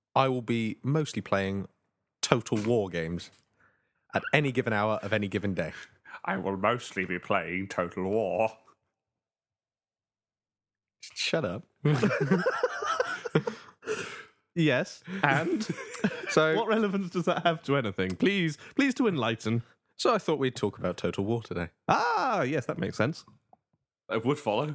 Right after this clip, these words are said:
Speaker 1: It would, indeed. Also, punching you in the face would follow, but
Speaker 2: Not, not necessarily after talking about Total War, but it might happen.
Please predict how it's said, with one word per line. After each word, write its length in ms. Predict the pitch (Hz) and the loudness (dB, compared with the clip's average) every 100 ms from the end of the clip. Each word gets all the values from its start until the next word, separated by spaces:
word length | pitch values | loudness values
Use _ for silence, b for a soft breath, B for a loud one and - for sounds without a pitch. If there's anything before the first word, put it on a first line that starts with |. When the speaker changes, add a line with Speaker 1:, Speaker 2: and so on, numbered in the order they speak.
| - | -2
Speaker 1:
It 140 | - | 0
would, 280 | 269 370 190 - _ _ - | 2 0 -4 -18 _ _ -4
indeed. 360 | 156 170 269 - - _ - _ _ _ _ _ _ _ _ _ _ - | 0 0 0 -4 -20 _ -20 _ _ _ _ _ _ _ _ _ _ -4
Also, 180 | 131 131 | -2 0
punching 360 | 107 127 - 127 | 0 -2 2 2
you 80 | |
in 60 | 120 | 2
the 60 | 123 | 2
face 260 | 165 165 - | 0 0 -4
would 80 | |
follow, 260 | - - 87 - | -4 -4 -4 2
but 260 | 156 90 _ B B B B B B B _ _ | 2 0 _ B B B B B B B _ _
Speaker 2:
Not, 200 | 427 - | -2 0
not 220 | 214 294 160 | 0 0 0
necessarily 580 | 165 135 - 160 123 - | -2 0 0 0 0 0
after 320 | 107 123 - | 2 2 -2
talking 240 | 104 131 113 | 0 0 2
about 180 | 107 | -2
Total 260 | 92 131 104 | 0 -4 -2
War, 280 | 123 147 90 | -2 -2 0
but 100 | 170 | -2
it 60 | |
might 220 | 208 330 - | 0 0 2
happen. 380 | 294 294 - | -2 -2 -8